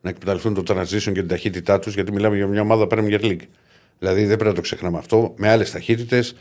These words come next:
με άλλα τρεξίματα, με παίχτες εκατομμυρίων και, και, και, και, και, και, και.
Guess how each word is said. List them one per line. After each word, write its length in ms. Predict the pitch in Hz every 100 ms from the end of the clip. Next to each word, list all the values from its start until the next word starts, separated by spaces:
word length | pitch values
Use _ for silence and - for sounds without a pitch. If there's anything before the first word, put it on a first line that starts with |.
| - _
με 80 | -
άλλα 160 | 104 104
τρεξίματα, 680 | 82 76 110 120 120 123 113 - - _ _
με 120 | 101
παίχτες 540 | 87 117 - 101 - - _ _ _ _ _ _ _ _
εκατομμυρίων 760 | - - 90 90 87 135 127 120 - _ _ _
και, 200 | - 131
και, 140 | 127 110
και, 160 | 120
και, 120 | 117 104
και, 140 | 117
και, 140 | 104
και. 260 | 98 101 90